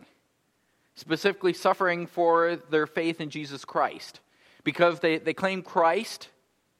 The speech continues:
they are suffering. In some places, it seems that, as Peter wrote to these various churches spread throughout Asia Minor,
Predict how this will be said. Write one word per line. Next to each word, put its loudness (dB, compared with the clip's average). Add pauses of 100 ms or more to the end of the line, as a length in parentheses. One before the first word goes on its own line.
(720)
they 0
are -2
suffering. -6 (760)
In 0
some 4
places, 0
it -2
seems -8
that, 0 (220)
as -4
Peter 0
wrote 2
to -6
these -2
various 0
churches -6
spread 0
throughout 2
Asia 0
Minor, 0